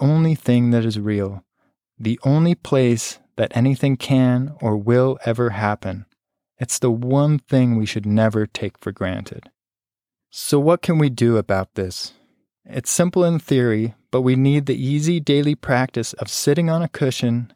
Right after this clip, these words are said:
and learning to look beyond the annoying sound in the background,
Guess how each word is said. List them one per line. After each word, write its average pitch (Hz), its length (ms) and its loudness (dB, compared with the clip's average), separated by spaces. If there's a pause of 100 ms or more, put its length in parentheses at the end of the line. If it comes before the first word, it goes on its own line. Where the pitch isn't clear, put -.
and 117 220 -2
learning 135 340 2
to - 140 -4
look 117 400 0
beyond 131 360 2
the 120 80 4
annoying 117 460 4
sound 131 380 2
in 135 100 0
the 131 60 0
background, 110 760 0